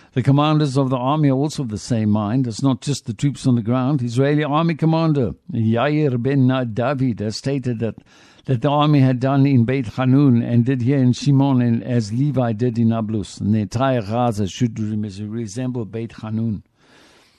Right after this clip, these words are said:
Israeli soldier Yishai Shalev published a video against the backdrop of the ruins of what was the site of Al-Azhar University with the caption, "Once upon a time, there was a university in Gaza, and in practice,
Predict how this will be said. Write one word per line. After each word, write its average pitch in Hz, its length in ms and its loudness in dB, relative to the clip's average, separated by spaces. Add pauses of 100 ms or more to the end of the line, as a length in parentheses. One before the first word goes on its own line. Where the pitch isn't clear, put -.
(580)
Israeli 156 420 4
soldier 160 460 2
Yishai 147 560 2
Shalev 143 580 2 (100)
published 139 380 -2
a 143 80 0
video 143 320 2
against 135 240 2
the 135 80 -2
backdrop 135 600 0
of 127 100 0
the 131 100 4
ruins 135 320 2
of 123 80 0
what 135 240 -2
was 123 120 -4
the 120 120 -6
site 131 300 -2
of 117 80 -4
Al-Azhar 127 560 0
University 123 720 2
with 113 100 0
the 113 80 -8
caption, 120 460 -2
"Once 156 300 2
upon 165 240 0
a 147 40 -2
time, 147 600 -2
there 117 160 4
was 139 200 4
a 151 60 4
university 107 640 2
in 110 80 0
Gaza, 113 480 -2 (100)
and 131 200 2
in 135 80 -2
practice, 147 520 -2